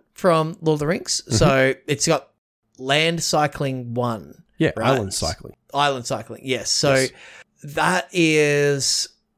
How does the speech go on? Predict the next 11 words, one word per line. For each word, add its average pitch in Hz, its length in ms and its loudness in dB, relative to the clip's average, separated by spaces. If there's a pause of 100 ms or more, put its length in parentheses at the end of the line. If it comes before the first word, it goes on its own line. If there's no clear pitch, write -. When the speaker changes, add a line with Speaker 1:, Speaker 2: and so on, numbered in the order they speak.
(340)
Speaker 1:
in 147 280 -4
some 180 640 2
cases, 214 840 0 (240)
and 131 600 -2 (420)
not 139 300 -2
all, 127 240 -2
but 160 240 0
in, 151 260 0
in, 165 200 0
sorry, 143 280 -2
it, 180 120 -10